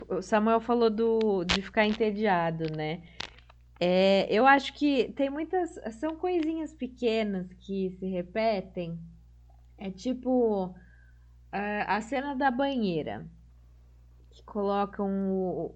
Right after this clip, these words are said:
a Ellie dentro da banheira porque acham que ela, que ela voltou à vida, né? E aí, tipo, aí ela gruda na parede lá em cima. E aí aquele negócio de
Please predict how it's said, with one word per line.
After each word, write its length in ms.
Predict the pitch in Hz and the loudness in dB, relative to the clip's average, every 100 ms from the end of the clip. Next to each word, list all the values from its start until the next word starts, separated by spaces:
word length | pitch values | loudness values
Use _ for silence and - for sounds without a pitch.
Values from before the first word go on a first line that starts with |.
| - | -6
a 240 | 180 190 | 0 2
Ellie 340 | 190 185 190 190 | 4 2 2 2
dentro 360 | 190 196 190 | 2 0 0
da 80 | 196 | -2
banheira 480 | 190 202 214 226 269 | 0 2 2 2 0
porque 340 | 262 262 254 247 240 | -2 -4 0 2 6
acham 360 | 233 233 254 233 | 8 8 4 -4
que 120 | 240 | 4
ela, 460 | 226 240 233 226 196 | 4 6 6 4 0
que 140 | - | -2
ela 200 | 220 220 | 0 2
voltou 460 | 214 226 233 233 214 | 2 0 0 0 2
à 120 | 214 | 2
vida, 420 | 202 196 170 170 | 0 -2 -2 -2
né? 260 | 165 170 185 - - - - - - - - - | -2 -4 -6 -10 -20 -20 -20 -20 -20 -20 -20 -8
E 160 | 214 220 | 0 6
aí, 500 | 233 240 247 262 294 | 8 8 6 4 2
tipo, 340 | - - 247 | 0 -4 4
aí 180 | - 214 | 6 8
ela 180 | 269 330 | 8 6
gruda 400 | 240 262 285 262 | 4 2 2 2
na 100 | 247 | 0
parede 480 | 247 233 220 233 233 | 4 6 6 4 4
lá 100 | 233 | 2
em 80 | 226 | 0
cima. 880 | - 214 214 226 214 175 147 139 - - - - - - | -4 -2 0 0 -2 -2 -6 -10 -14 -20 -20 -20 -20 -6
E 120 | 214 | 4
aí 200 | 214 247 | 6 6
aquele 300 | 262 269 269 | 6 4 0
negócio 640 | 262 262 247 240 240 240 220 | 0 0 4 4 4 -2 -4
de 520 | 214 233 226 185 175 | -2 0 2 2 0